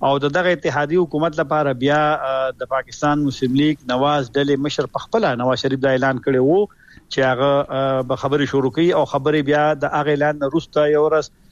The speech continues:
د، آه، د پاکستان مسلم لیگ د صدر، آه، شهباز شریف او دغه رنګې د پیپلز پارټۍ شریک چیرمین آصف زرداری ترمنځ اولنۍ غونډه په لاهور کې شوې وه.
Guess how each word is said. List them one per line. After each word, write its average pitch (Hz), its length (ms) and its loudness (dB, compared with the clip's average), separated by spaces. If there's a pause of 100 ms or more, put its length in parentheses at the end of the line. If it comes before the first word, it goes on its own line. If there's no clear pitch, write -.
(140)
د، 127 100 -4
آه، 139 600 2 (400)
د 139 180 -4 (100)
پاکستان 143 320 0
مسلم 135 300 0
لیگ 151 160 2
د 139 80 -2
صدر، 156 400 -2 (180)
آه، 127 300 0 (560)
شهباز 131 380 0
شریف 165 300 0
او 147 100 2
دغه 143 220 2
رنګې 135 460 2
د 135 160 2
پیپلز 147 400 -4
پارټۍ 139 240 0
شریک 139 320 -2
چیرمین 123 560 0
آصف 123 340 -2
زرداری 135 360 0
ترمنځ 147 400 0 (180)
اولنۍ 135 340 2
غونډه 160 260 0
په 160 100 0
لاهور 165 300 2
کې 156 100 -12
شوې 190 200 0 (120)
وه. 214 120 2